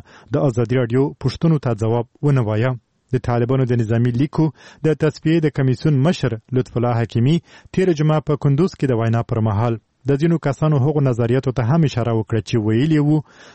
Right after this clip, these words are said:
د طالبانو له لیکو ایستل کېدونکي کسان ممکن د اسلامي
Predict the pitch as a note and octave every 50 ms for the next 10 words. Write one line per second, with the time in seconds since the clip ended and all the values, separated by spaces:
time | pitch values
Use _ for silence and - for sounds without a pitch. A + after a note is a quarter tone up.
0 | - - F3+ - - E3+ E3 E3 D#3+ F3+ F3+ F3+ E3 D3+ D3 D3+ F3 F3+ - -
1 | F#3 E3+ D3+ - - D3+ C3+ - _ - B2+ B2+ D3 D#3 C3+ - A#2+ - B2+ A#2
2 | - D3+ D3 C#3+ C3 B2 A2 G#2 - E3 F3+ F#3 D#3+ _ - - - _ - C#3+
3 | D#3 D#3 - - D#3+ D#3 E3 F#3+